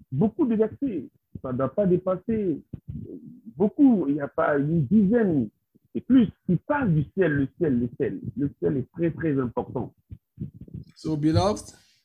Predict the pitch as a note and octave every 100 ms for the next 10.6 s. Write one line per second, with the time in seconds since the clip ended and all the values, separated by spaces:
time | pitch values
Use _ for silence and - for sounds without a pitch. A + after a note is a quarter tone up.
0 | _ _ _ D#3+ D3+ D3 C#3 C3+ C3 _
1 | _ _ D#3 D#3 E3+ F#3 C#3 D#3+ D#3+ D#3
2 | - - D3+ C#3 B2+ - D3 C3 - -
3 | - D3+ D3+ D3+ C3+ B2+ C#3+ D#3 G3+ A3
4 | - - _ - D3 C#3+ C#3+ D3+ D3 -
5 | - G#3 E3 D#3 D#3 D#3 C#3+ C#3 C3+ C3
6 | A#2 A2+ _ _ _ _ - - C3 B2
7 | A#2 A2+ A#2 C3+ E3 E3 D#3+ E3 D#3+ D#3+
8 | D3+ C3+ D3 D#3+ F3 F3 - D3 C#3 C#3
9 | E3 F3 E3 C3+ - _ _ _ A2+ D3
10 | F3 - G#3 A3 - -